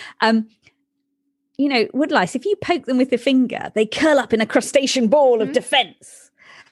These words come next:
Speaker 1: And then if you just are patient, they'll just unfold and merrily trot away, <laughs> maybe out into the garden where we, you'd like them to be. And, um, and so it's just getting curious about what it is that will help us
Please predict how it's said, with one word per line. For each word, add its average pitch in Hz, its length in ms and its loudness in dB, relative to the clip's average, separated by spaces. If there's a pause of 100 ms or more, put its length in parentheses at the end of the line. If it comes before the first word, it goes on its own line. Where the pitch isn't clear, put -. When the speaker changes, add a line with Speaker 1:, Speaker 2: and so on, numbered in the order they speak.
(360)
Speaker 1:
And 220 160 0
then 254 120 2
if - 180 -4
you 571 120 -2
just - 220 0
are 466 100 0
patient, - 720 -4
they'll 220 140 -2
just 220 300 -8
unfold - 840 -4
and 185 240 -2
merrily 381 480 2
trot - 340 -4
away, 165 600 -4 (420)
<laughs> - 840 -6
maybe 277 420 0
out 294 260 -2
into 277 180 -2
the - 80 -2
garden 180 400 -2
where 180 200 -2
we, 185 180 -4
you'd 185 200 -10
like 165 220 -10
them 165 120 -10
to 160 140 -12
be. 151 280 -6 (680)
And, 247 320 0 (100)
um, 240 400 0 (800)
and 233 100 -4
so - 100 -2
it's 254 140 -4
just 277 240 -4
getting 254 360 -4
curious 240 480 0
about 208 240 -2
what 220 280 0
it 240 140 -4
is 196 180 0
that - 100 -4
will 190 80 0
help 196 340 -2
us 185 140 -4